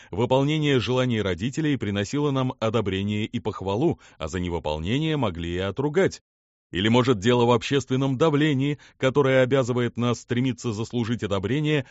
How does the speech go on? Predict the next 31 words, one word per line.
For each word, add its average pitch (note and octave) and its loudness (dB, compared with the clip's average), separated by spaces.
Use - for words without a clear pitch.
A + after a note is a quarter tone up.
каждого C#3+ 2
в F2 -4
нашем A2 -2
кругу F#2+ -4
общения C3+ -2
или G#2 -4
на F#2+ -2
работе. F#2 -6
А F2+ 0
возможно, E3+ 2
всё A3+ -2
из-за D3+ -2
строения D#3 0
нашего A#2+ 0
мозга, A2+ -2
что - -2
на B2+ 4
генетическом A#2+ -2
уровне E3+ 0
заставляет D3 2
нас D#3 -2
желать D3+ 0
одобрения B2 0
и A#2 -4
бояться F#2 -2
отказа, C#3+ -2
как C#3+ 2
было A#2+ 2
у B2+ 2
наших A2+ -4
предков. - -4